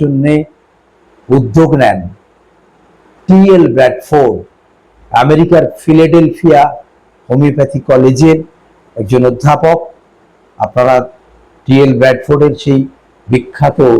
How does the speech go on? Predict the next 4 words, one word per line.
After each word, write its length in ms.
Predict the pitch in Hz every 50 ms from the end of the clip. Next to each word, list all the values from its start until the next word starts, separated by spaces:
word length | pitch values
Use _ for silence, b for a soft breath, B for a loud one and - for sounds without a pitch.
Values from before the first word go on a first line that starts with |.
| - - - _ _ _ _ _ _ _ _ _ _ _ -
হ্যানিম্যানের 440 | 113 117 127 127 131 131 135 123 113 113
জীবনী 260 | 123 123 131 135 139 135
গ্রন্থ 220 | 131 135 139 131 135 131 - 120
পড়েছেন, 440 | 123 127 139 131 - - 127 107